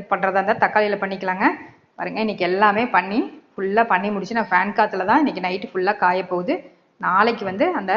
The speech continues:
வடகத்தை வந்து நம்ம பொரிச்சு எடுத்துடலாம். இது வெயில்ல வ-, காய வைக்கலாங்க. நான் வந்து ஒரு மணி நேரம் வெயில்ல வந்து பாருங்க காய வச்சு தான் எடுத்துட்டு வந்திருக்கிறேன்.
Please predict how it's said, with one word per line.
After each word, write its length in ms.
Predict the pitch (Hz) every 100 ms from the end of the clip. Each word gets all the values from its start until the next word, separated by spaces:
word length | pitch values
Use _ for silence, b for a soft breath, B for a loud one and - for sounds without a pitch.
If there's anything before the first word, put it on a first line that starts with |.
| 320 226
வடகத்தை 380 | 175 185 185 190
வந்து 160 | 175
நம்ம 180 | 220 202
பொரிச்சு 340 | 180 185 180 202
எடுத்துடலாம். 420 | 170 180 196 302 B B _ _
இது 160 | 185 214 359 -
வெயில்ல 360 | 190 202 254 254
வ-, 220 | 226 339 - - 202
காய 280 | 190 196 214
வைக்கலாங்க. 400 | 202 196 202 285
நான் 300 | 220 196 208
வந்து 160 | 208 269
ஒரு 180 | 202
மணி 140 | 202 196
நேரம் 320 | 196 214 392 - - _ _ _
வெயில்ல 280 | - 202 226
வந்து 180 | 202 240
பாருங்க 280 | 214 196 220
காய 280 | 190 175 220
வச்சு 200 | 220 214
தான் 120 | 214
எடுத்துட்டு 260 | 185 185 208
வந்திருக்கிறேன். 420 | 185 180 190 339